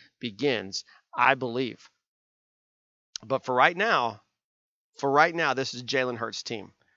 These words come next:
And there's, there's nothing that's gonna change that. If, for all intensive purposes, you know, this quarterback battle was just something that was on paper, it was something that you wanna, anytime you have a, a guy coming in,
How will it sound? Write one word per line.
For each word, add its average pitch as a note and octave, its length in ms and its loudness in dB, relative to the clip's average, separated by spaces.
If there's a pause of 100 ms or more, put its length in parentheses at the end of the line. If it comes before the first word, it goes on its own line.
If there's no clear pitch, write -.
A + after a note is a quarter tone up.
(420)
And G#2+ 420 -4
there's, B2+ 240 0
there's C3+ 260 0
nothing D3+ 440 2
that's B2 160 -4
gonna A2+ 180 -6
change G2+ 380 -4
that. - 260 -12 (360)
If, A2+ 260 -2
for B2 180 -2
all C#3+ 160 6
intensive D3 420 -6
purposes, B2+ 800 -2
you B2 160 -8
know, A2 200 -2
this A#2+ 260 -4
quarterback C#3+ 520 2
battle A#2+ 320 2
was A2+ 220 -6
just - 240 -6
something C3+ 240 0
that A2+ 140 -4
was G#2+ 100 -8
on A2+ 140 -10
paper, D3 500 -2 (400)
it B2+ 100 0
was A#2+ 160 -2
something B2+ 360 0
that A#2 220 0
you A#2 160 -4
wanna, A2+ 400 -2
anytime C3 480 0
you B2+ 80 -4
have B2 260 4
a, A2+ 180 -2
a A2+ 160 -2
guy B2+ 300 2
coming A#2+ 360 -2
in, D3 300 2